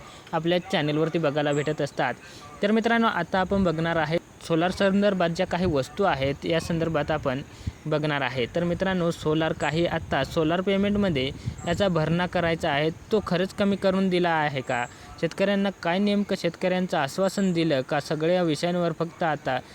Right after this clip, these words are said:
जे काही आहे ते सविस्तर आपण यावरती चर्चा करणार आहे. मित्रांनो, हा व्हिडिओ शेवटपर्यंत पाहायला नक्की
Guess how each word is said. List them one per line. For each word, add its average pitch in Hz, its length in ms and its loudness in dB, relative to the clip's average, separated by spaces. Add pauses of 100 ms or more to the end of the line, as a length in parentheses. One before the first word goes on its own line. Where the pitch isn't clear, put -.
(280)
जे 185 120 0
काही 175 320 0
आहे 156 260 2 (100)
ते 175 80 2
सविस्तर 170 500 0
आपण 175 320 0 (180)
यावरती 165 640 0
चर्चा 156 340 -2
करणार 123 380 -2
आहे. 117 200 -6 (480)
मित्रांनो, 170 440 2
हा 170 220 0
व्हिडिओ 175 360 2
शेवटपर्यंत 180 600 0 (560)
पाहायला 185 420 0
नक्की 170 600 0